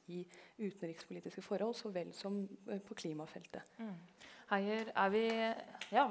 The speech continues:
Speaker 2: vær så god, det er lov å klappe. Er vi for redde for å være kritiske til oss selv? Er det litt sånn som det, kjenner du deg på en måte igjen i det Dag Sørås sier, at, eh, det å fleipe med,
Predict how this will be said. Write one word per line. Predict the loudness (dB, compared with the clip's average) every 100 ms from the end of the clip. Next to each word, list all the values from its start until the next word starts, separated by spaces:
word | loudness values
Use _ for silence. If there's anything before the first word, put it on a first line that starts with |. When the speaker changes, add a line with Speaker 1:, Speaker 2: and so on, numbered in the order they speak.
| 4
Speaker 2:
vær | -2
så | 0
god, | 8
det | 10
er | 12
lov | 10
å | 8
klappe. | 10 10 12 10 10 4 0 2 4 4 4 0 2 2 2 4 2 2 2 2 2 -2 -4 -2 10
Er | 12 12
vi | 12
for | 10 12
redde | 12 10 8
for | 8 8 10
å | 10 10 8 8
være | 6 6
kritiske | 4 0 0 -6 0
til | 0
oss | 0
selv? | 4 6 6 6
Er | 10 10 10
det | 6
litt | 4
sånn | 0 -2
som | 0 4
det, | 6 6 4 0 -4 -8 -10 -4
kjenner | 0 2 4
du |
deg | 4 4
på |
en | 2
måte | 6
igjen | 6 6
i | 4
det | 4
Dag | 4 4
Sørås | 2 2 2 2 0
sier, | 2 2
at, | 2 4
eh, | 4 4
det | 4 2 4
å | 2
fleipe | 2 2 2 -4
med, | 0 4 4